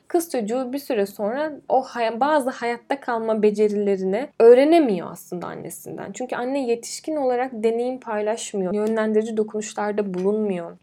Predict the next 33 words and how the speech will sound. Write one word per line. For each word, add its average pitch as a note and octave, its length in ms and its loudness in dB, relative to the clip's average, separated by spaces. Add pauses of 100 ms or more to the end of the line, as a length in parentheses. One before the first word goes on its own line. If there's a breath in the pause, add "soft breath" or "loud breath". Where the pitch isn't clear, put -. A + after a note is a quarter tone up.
(120)
Hatta C4 460 2
bazen B3+ 380 2 (260 loud breath)
bu C4+ 80 -2
ilişkiler B3+ 480 0
çok C#4+ 260 -8
yakın, A#3+ 240 -4
eğlenceli A#3+ 580 0
gibi A3 260 -4
görünebilir A3+ 720 0 (120 soft breath)
ama E4+ 200 2
olumsuz B3 580 0
duyguları B3+ 400 0
göğüslemekte B3 680 0
zorlanan A3+ 800 0
bir B3 160 -2
anne, F#3+ 380 0 (200)
e, G3 400 2
veya A3+ 240 -2
işte A#3 280 -4
çocuğuna A#3 440 -6
gerekli A3 600 -2
noktalarda A#3 720 -4
cinselliği A3 600 -4
anlatan, A#3 520 -8
bedensel G3+ 540 -4
olarak A3+ 320 -10
onu A3+ 140 -6
onaylayan A3+ 760 -6
bir A3 80 -4
yerde A3+ 320 -2
olmayan A3+ 680 -2
bir F#3 140 -10
anne G#3+ 360 -6